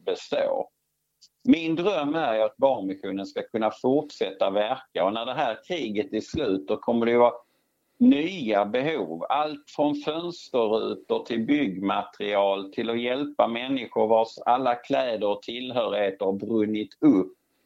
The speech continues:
De behöver, då kommer det vara enormt mycket behov av kläder och annat också som vi har mycket av via våra second hand-affärer och överskott vi får och allmänheten. Men det återstår att se. Vi vet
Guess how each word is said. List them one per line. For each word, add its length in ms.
De 200
behöver, 600
då 500
kommer 220
det 80
vara 240
enormt 540
mycket 360
behov 380
av 180
kläder 500
och 220
annat 300
också 320
som 200
vi 260
har 340
mycket 460
av 240
via 300
våra 200
second 440
hand-affärer 720
och 180
överskott 520
vi 180
får 440
och 140
allmänheten. 1200
Men 220
det 280
återstår 760
att 80
se. 380
Vi 340
vet 360